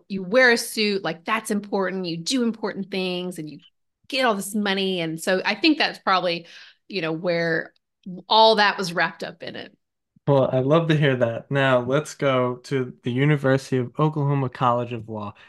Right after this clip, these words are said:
Speaker 2: Do you have any reason why you picked that law school? Was it just the one, you know, that came up on your list? You're like, "I'm gonna apply." What went to, what went into that?
Speaker 1: Um, I applied to a lot of places. Um, and really,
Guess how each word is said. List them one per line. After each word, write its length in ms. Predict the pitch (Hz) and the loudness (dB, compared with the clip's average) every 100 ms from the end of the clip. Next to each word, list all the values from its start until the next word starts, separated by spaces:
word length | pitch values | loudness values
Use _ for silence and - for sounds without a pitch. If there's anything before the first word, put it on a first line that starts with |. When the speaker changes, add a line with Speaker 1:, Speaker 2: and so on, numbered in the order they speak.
| _ | _
Speaker 2:
Do 100 | 147 | 2
you 60 | 147 | 4
have 240 | 175 165 | 4 4
any 160 | 165 143 | 2 4
reason 460 | 139 135 131 120 | 4 2 2 2
why 240 | 120 123 139 | 4 6 6
you 140 | 147 | 4
picked 300 | - 160 156 | 2 -2 0
that 220 | 151 151 | -2 0
law 180 | 147 147 | 2 0
school? 480 | 147 - 147 147 139 | 0 -2 -2 -2 -2
Was 160 | 120 | -6
it 80 | 127 | -6
just 300 | - 131 - | -8 -10 -6
the 60 | 123 | -4
one, 300 | 123 127 - | -2 -4 -4
you 220 | 127 123 | -4 -2
know, 100 | 117 | -2
that 340 | 113 120 131 _ | 0 0 -2 _
came 280 | 143 123 120 | 0 2 2
up 160 | 113 | -2
on 120 | 120 113 | -2 -2
your 120 | 127 | 4
list? 320 | 180 175 - | 6 6 2
You're 80 | 120 | -8
like, 120 | 113 | -6
"I'm 140 | 117 | -6
gonna 220 | 113 110 113 | -4 -4 -4
apply." 420 | 113 170 170 165 | 2 4 6 4
What 260 | 139 139 139 | 4 4 4
went 180 | 127 | 2
to, 180 | 123 127 - | 0 -4 -2
what 260 | 147 165 | 2 4
went 200 | 156 143 | 4 2
into 340 | 131 123 - 110 | 0 -4 -8 -6
that? 400 | 120 123 - - _ _ _ _ _ _ _ _ _ _ _ _ _ _ _ _ _ _ _ _ - | -2 -2 -4 -14 _ _ _ _ _ _ _ _ _ _ _ _ _ _ _ _ _ _ _ _ -2
Speaker 1:
Um, 340 | 240 240 208 208 | 2 2 2 -2
I 180 | 339 392 | -2 0
applied 260 | 277 294 | 0 0
to 80 | 240 | 0
a 0 | |
lot 260 | 190 170 170 | 0 0 -2
of 80 | |
places. 520 | - - - - - - | -6 -16 -16 -14 -14 -10
Um, 420 | 190 180 165 160 - | -6 -4 -2 -4 -6
and 240 | 190 185 | -6 -4
really, 640 | 190 214 220 214 202 196 | -2 0 2 0 -2 -6